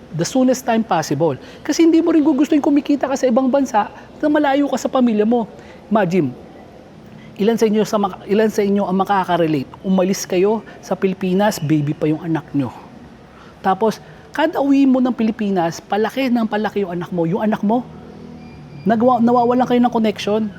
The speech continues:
nawawalan ng amor. Bakit? Kasi sa video lang kayo nagkikita eh, sa video lang kayo nag-uusap.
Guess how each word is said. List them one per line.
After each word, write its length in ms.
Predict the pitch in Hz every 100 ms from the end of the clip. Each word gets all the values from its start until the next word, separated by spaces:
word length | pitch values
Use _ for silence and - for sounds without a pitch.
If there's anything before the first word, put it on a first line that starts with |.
| - - - -
nawawalan 480 | 208 247 233 240 240
ng 40 | 190
amor. 320 | 190 214 214 -
Bakit? 400 | 175 208 208 185
Kasi 320 | - 240 277 254 - - -
sa 160 | -
video 320 | 202 208 170 233
lang 160 | 254
kayo 80 | 254
nagkikita 640 | 254 - 233 240 220 302
eh, 80 | 294
sa 240 | 277 208 180
video 240 | 214 233
lang 160 | 247 247
kayo 80 |
nag-uusap. 560 | 247 214 233 202 -